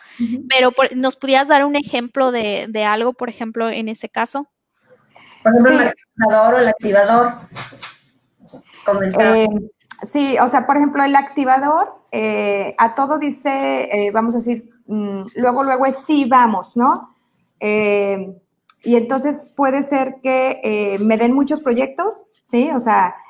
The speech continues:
Speaker 1: este, y yo a todo le diga,
Speaker 2: Todo
Speaker 1: "Por
Speaker 2: digo que sí.
Speaker 1: supuesto, va", sí.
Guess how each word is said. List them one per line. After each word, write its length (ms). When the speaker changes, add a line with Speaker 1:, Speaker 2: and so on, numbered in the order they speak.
Speaker 1:
este, 400
y 160
yo 180
a 160
todo 180
le 100
diga, 140
Speaker 2:
Todo 160
Speaker 1:
"Por 80
Speaker 2:
digo 200
que 140
sí. 80
Speaker 1:
supuesto, 200
va", 380
sí. 420